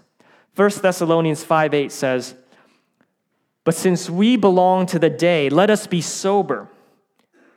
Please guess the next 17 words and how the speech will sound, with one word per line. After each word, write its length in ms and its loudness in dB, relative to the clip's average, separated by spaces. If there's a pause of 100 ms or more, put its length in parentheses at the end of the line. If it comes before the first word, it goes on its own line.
(420)
having 340 -2
put 200 0
on 160 2
the 60 0
breastplate 720 0
of 100 -2
faith 420 -2
and 180 -2
love, 380 0 (680)
and 140 -2
for 180 0
a 80 -2
helmet, 500 -6 (380)
the 140 -2
hope 440 -2 (680)
of 100 -16
salvation." 720 -6